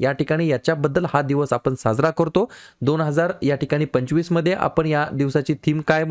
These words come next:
ठेवलेली आहे? Our Ocean, Our Responsibility, Our Opportunity. आणि हा दिवस कधी असतो? पंचवीस जूनला. पाहूया पुढचा प्रश्न, दक्षिण कोरियामध्ये चौसष्ट वर्षांमध्ये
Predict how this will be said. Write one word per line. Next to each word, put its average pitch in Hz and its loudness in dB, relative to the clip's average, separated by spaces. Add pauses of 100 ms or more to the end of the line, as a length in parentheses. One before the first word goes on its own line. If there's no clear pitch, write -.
ठेवलेली 165 0
आहे? 170 0 (380)
Our 135 2 (140)
Ocean, 185 0 (300)
Our 131 2
Responsibility, 170 0 (260)
Our 131 2 (140)
Opportunity. 113 0 (260)
आणि 127 2
हा 135 0
दिवस 151 0
कधी 165 0
असतो? 180 -2 (220)
पंचवीस 135 -2 (320)
जूनला. 107 -2 (440)
पाहूया 131 2
पुढचा 147 0
प्रश्न, 175 -2 (380)
दक्षिण 170 -2
कोरियामध्ये 185 0 (220)
चौसष्ट 202 0
वर्षांमध्ये 170 0